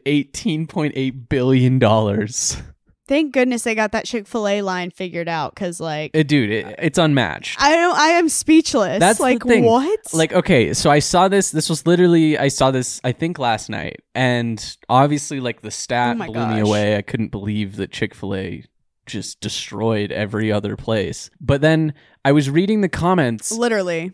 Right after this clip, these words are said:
Speaker 1: And all of them, literally all of them were like, you know, the food is fine. Like, it's good, you know, whatever, good chicken, whatever. But the thing that they have figured out is the customer serv-, the customer experience there.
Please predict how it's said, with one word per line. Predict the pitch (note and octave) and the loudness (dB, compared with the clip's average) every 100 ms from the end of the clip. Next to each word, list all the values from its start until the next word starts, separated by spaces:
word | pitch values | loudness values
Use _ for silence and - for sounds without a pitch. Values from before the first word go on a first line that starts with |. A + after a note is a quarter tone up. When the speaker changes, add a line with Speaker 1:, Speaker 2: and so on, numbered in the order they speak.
| - | -2
Speaker 1:
And | D#3 - | -2 2
all | D3 F3+ | 4 6
of | F#3 | 4
them, | A#2 G#2+ - | 0 -6 -6
literally | A2 F3 A#3 A3 | 0 4 4 4
all | D#3 F3 | 4 4
of | D3+ | 2
them | C3+ | -2
were | B2+ | -2
like, | A#2+ A#2 A2+ - _ _ _ _ | -2 -2 -2 -8 _ _ _ _
you | A#3 A3+ | 0 4
know, | F#3+ | 4
the | F3 D3+ | 4 0
food | - C4 C#4+ | 0 -2 -2
is | B3 - _ | -4 -8 _
fine. | - C3 B2 A#2+ A#2+ D3+ | -2 0 2 2 0 0
Like, | D#3+ D3+ | -2 -2
it's | E3 | -2
good, | - E3+ D#3+ | 0 0 2
you | D3+ | 2
know, | C#3 C3+ | 4 4
whatever, | C#3 D3+ C3 | 2 2 2
good | A#2 D3 | 0 -2
chicken, | C#3 D#3+ C3+ A#2+ | 0 -2 0 2
whatever. | D3+ D#3+ A#2 G#2+ | 2 4 2 0
But | - C3 | -2 -2
the | C#3+ | -4
thing | - E3+ F#3 G#3+ - - _ | -2 2 4 2 -2 -12 _
that | D3+ B2+ | -2 0
they | C3 D3+ | 2 4
have | E3+ F3+ F3 | 4 2 0
figured | - E3 F3 D#3 | -2 -2 0 0
out | E3+ A3 E3 - | 4 4 4 2
is | C#3 B2+ | -2 -2
the | C3+ | -4
customer | - C#3+ - D3 C3+ | 0 -2 -2 -2 -2
serv-, | - D#3 D3+ C3+ | 0 2 2 0
the | C3+ | -2
customer | - - F3 - F3 E3+ D#3+ E3 | 0 0 0 -2 -4 -2 -2 -4
experience | C3 - - C#3 B2 A2+ - - - - - - | -6 -10 -8 -4 -2 -2 -6 -12 -14 -14 -14 -8
there. | A2 F#2 B1 B2+ | -4 -4 -4 -10